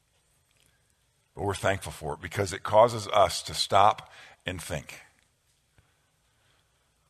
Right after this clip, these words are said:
To think of the opportunities that we have in the United States, to think of the progress that we've made, the, the corrections that we've been able to make and that we will be able to make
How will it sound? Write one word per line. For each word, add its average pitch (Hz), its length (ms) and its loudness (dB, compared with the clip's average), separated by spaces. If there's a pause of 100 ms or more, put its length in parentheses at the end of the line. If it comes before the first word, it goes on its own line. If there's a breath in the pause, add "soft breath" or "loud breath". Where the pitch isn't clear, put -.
(1700)
To - 80 -18
think 123 200 -2
of 104 80 -8
the 95 100 2
opportunities 113 600 2
that 107 100 -6
we 98 100 -6
have 101 240 0
in 101 80 -8
the 95 60 -12
United 92 260 0
States, 104 280 -6
to - 80 -12
think 131 200 -4
of 131 60 -6
the 92 80 -8
progress 120 560 6
that - 180 -8
we've 87 200 -12
made, 110 300 -2
the, 85 140 -10 (360 loud breath)
the 92 200 -8 (920 soft breath)
corrections 120 580 8
that 123 120 -4
we've 113 160 -6
been 107 160 -4
able 107 160 -2
to 98 80 -4
make 110 240 2
and 98 100 -6
that 101 100 -4
we 107 120 -4
will 135 260 4
be 123 200 -2
able 95 120 -2
to 92 100 -8
make 85 340 -10